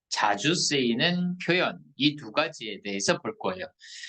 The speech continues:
우리는 지금까지 뭐에 대해서 왔죠?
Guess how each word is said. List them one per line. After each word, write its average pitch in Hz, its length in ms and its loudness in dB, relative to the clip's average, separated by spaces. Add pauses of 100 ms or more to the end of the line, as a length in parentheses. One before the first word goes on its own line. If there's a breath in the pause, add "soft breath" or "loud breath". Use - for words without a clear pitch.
(320 loud breath)
우리는 226 180 6
지금까지 156 1040 0 (680)
뭐에 151 280 8
대해서 156 360 4
왔죠? 165 440 2